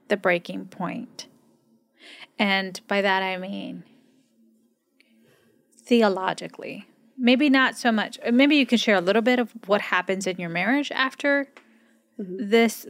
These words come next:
Speaker 1: breaking point, but theologically. So you, theologically, you're in a place of, "How can I be more submissive? I don't have any grounds to divorce him." I, I wish there was. I'm trying to find <laughs> something that helps me get out of this marriage.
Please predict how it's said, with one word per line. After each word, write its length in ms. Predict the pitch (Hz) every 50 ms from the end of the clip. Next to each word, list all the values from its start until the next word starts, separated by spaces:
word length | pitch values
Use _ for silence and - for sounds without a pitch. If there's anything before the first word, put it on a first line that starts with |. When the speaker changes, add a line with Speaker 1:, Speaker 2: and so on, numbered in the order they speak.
| 208 -
Speaker 1:
breaking 420 | 240 226 233 226 - 254 247 240
point, 480 | 226 - 254 254 247 240 196 - 208 -
but 160 | - - 220
theologically. 1200 | - - - - 294 294 294 285 262 240 240 233 226 214 202 196 180 - - 117 127 120 - -
So 160 | 180 - 220
you, 240 | 220 208 202 208 202 - - - - - - _ -
theologically, 640 | - 262 262 285 320 359 370 370 359 - 339 320
you're 180 | 294 254 262 254
in 80 | 247 226
a 40 | 214
place 360 | - - 208 208 196 190 -
of, 280 | 196 180 175 175 175 -
"How 240 | - - 196 196
can 160 | 190 - 208 190
I 60 | 180
be 140 | 180 185 180
more 200 | 180 170 165 170
submissive? 760 | - - - 214 247 254 247 - 254 240 233 233 233 220
I 140 | 220 220 208
don't 180 | 208 226 247 254
have 160 | 262 285 262
any 140 | 254 226 214
grounds 680 | 180 - 190 185 180 180 175 175 170 170 165 - -
to 140 | - - 180
divorce 420 | 175 175 170 175 175 175 175 -
him." 160 | - - 170
I, 200 | - 185 185 185
I 100 | 180 196
wish 320 | 190 185 202 285 294 - -
there 100 | 294 269
was. 320 | 233 220 208 175 190 214
I'm 220 | 226 190 190 190 202
trying 220 | - - 220 226
to 60 | 233
find 440 | 220 - 233 220 214 226 226 220 220
<laughs> 160 | - - -
something 480 | - 233 202 - - 175 175 180 202 190 -
that 180 | - 226 214 -
helps 340 | 302 240 220 240 - -
me 140 | 247 240 240
get 180 | 294 285 220 208
out 160 | 214 208 202
of 80 | 202 180
this 240 | 202 202 190 -
marriage. 220 | - 196 185 185